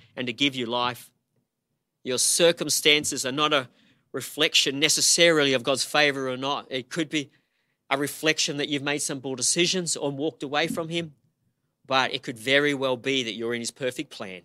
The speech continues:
So don't give up hope. All these extraordinary people we look up to in the Bible were just ordinary, imperfect, fail, frail, failed humans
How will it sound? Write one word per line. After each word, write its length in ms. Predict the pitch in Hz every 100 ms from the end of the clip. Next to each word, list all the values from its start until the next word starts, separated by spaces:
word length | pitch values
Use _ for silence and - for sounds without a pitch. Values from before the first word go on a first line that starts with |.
| _ _ _ _ _ _ _
So 160 | - 123
don't 400 | 107 131 135 -
give 180 | 131 123
up 200 | 113 -
hope. 300 | 113 98 - _ _ _ _ _ _ _ _ _ _ _ _ _ _ _ _ _ _ -
All 220 | 160 170
these 220 | 156 151
extraordinary 640 | 135 - 143 139 135 131
people 460 | 131 117 107 98 98 _ _ _ _
we 100 | 113
look 200 | 120 123
up 140 | 127 -
to 120 | 127
in 80 | 123
the 80 |
Bible 380 | 107 104 107 107
were 80 | 107
just 280 | 107 104 -
ordinary, 720 | - 117 131 123 120 120 117 _ _ _ _ _
imperfect, 680 | 139 131 - 143 123 - 131
fail, 580 | - - 120 120 123 123
frail, 580 | - - 123 120 127 127
failed 600 | - - 113 117 120 113
humans 600 | - 104 101 104 95